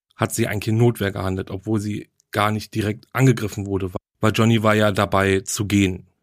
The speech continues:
Gut, jetzt hat sie aber ja gesehen, dass er eine Waffe in der Hand hält. Ich würde jetzt einfach mal behaupten, dass Cheryl aber nicht nach diesen Geboten gehandelt hatte, weil sie ja, wie gesagt, nicht direkt angegriffen wurde. Und auch Marianne Bachmeier hat ja nicht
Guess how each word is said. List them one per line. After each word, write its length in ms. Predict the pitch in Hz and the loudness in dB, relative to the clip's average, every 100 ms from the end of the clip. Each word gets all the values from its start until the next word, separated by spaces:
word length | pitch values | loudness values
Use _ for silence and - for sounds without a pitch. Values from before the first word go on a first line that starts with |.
| _ _ - | _ _ -6
Gut, 140 | 113 | -2
jetzt 160 | 104 - | -2 -2
hat 120 | 98 | -2
sie 120 | 110 | -2
aber 160 | 104 104 | 0 2
ja 120 | 104 | 2
gesehen, 260 | 95 92 98 | 0 -2 -4
dass 160 | 98 | -4
er 60 | 101 | -4
eine 140 | 92 | -2
Waffe 200 | 101 - | -2 -2
in 80 | 98 | -6
der 160 | 87 - | -6 -8
Hand 180 | 87 | -14
hält. 460 | - 85 - - - _ _ _ _ _ _ _ | -14 -16 -16 -20 -20 _ _ _ _ _ _ _
Ich 120 | - | -6
würde 100 | 135 | -2
jetzt 100 | 160 | 0
einfach 240 | 160 151 165 | 0 2 4
mal 140 | 160 | 4
behaupten, 800 | 147 123 139 - - 147 143 120 _ _ _ _ | 4 2 0 -2 -4 -2 -2 -4 _ _ _ _
dass 420 | 120 117 113 - - | 0 0 0 -8 -8
Cheryl 440 | - 123 120 123 | -4 0 2 2
aber 200 | 110 110 | 2 2
nicht 600 | 107 113 117 - - - _ | 4 4 2 -2 -14 -20 _
nach 200 | 104 101 | -4 -4
diesen 420 | - 117 110 104 | -4 -6 -4 -4
Geboten 460 | 92 92 95 101 95 | -4 -4 -6 -6 -8
gehandelt 540 | 92 90 87 90 - | -8 -10 -12 -12 -14
hatte, 340 | 95 - 90 - _ _ _ - | -14 -10 -10 -10 _ _ _ -6
weil 160 | 95 | -6
sie 80 | 98 | -2
ja, 280 | 98 95 95 | -4 -4 -8
wie 140 | 104 101 | -6 -4
gesagt, 240 | 98 95 | -2 -4
nicht 200 | 98 - | -6 -8
direkt 260 | 95 95 - | -6 -4 0
angegriffen 500 | 113 104 98 - 98 | 0 0 -4 -8 -10
wurde. 300 | 90 - - _ _ _ | -10 -12 -18 _ _ _
Und 340 | 123 113 110 | 0 2 2
auch 160 | 107 107 | 0 0
Marianne 400 | 113 107 110 107 | 2 4 4 4
Bachmeier 720 | 92 127 113 98 104 107 - | 4 2 2 2 2 -2 -4
hat 160 | 101 - | -6 -2
ja 100 | 95 | -2
nicht 460 | 95 95 - - | -2 -4 -12 -20